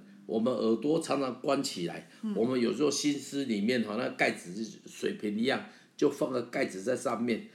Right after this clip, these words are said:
Speaker 1: 你盖子放在上面，你的就，就心思就被遮蔽了嘛。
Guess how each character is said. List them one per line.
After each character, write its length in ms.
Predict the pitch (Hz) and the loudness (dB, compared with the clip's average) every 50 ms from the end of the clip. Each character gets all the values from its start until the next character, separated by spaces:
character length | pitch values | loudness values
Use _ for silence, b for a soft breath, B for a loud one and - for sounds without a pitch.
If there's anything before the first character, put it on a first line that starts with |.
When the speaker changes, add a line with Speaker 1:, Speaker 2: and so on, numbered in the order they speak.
| B B B B | B B B B
Speaker 1:
你 200 | 170 165 185 190 | 4 6 6 6
盖 220 | - - 226 202 | 6 4 2 2
子 140 | - - 139 | 2 2 0
放 220 | - - 202 196 185 | -2 -2 -2 0 0
在 80 | 185 | 2
上 100 | 185 185 | 2 2
面， 240 | 175 175 170 139 120 | 2 2 2 2 2
你 140 | 113 107 101 | 0 0 0
的 80 | 113 117 117 - - - - 117 110 | 0 -2 -2 -4 -10 -12 -12 -14 -8
就， 160 | - - 160 | -4 -2 -2
就 1120 | 151 - - - - - - - - - - - - - - - - - 113 - - 156 143 | 0 -2 -4 -8 -12 -16 -14 -12 -12 -10 -10 -12 -12 -12 -14 -14 -12 -12 -8 -4 -2 -2 -2
心 360 | - - - 160 160 160 160 | -2 -2 0 2 2 2 0
思 360 | - - - 151 156 156 151 B B B B B B B | -4 -6 -4 0 0 0 0 B B B B B B B
就 120 | - 143 131 | 0 0 2
被 180 | - 139 131 127 | 4 2 0 2
遮 200 | - 139 135 131 | 2 2 4 4
蔽 340 | 117 - 139 127 110 - - | 2 0 0 0 0 0 -2
了 60 | 82 | -4
嘛。 160 | - - - | -8 -10 -16